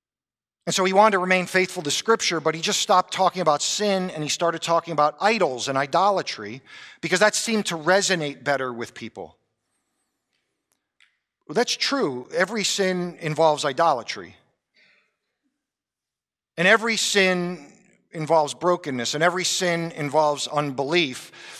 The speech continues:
But each one on their own is not encompassing of sin, 'cause sin is first and foremost rebellion against a holy God.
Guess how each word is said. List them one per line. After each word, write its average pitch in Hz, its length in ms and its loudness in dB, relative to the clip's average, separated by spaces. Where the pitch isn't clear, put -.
But 170 180 -2
each 240 260 -2
one 208 220 4
on 190 160 4
their 170 220 4
own 196 220 6
is 160 140 -4
not 175 360 4
encompassing 170 680 -2
of 135 80 -6
sin, 151 480 0
'cause 170 180 -2
sin 226 220 2
is 196 100 -2
first 214 280 2
and 185 100 -2
foremost 196 500 2
rebellion 185 580 4
against 160 300 -2
a 156 60 2
holy 147 220 -4
God. 117 300 -2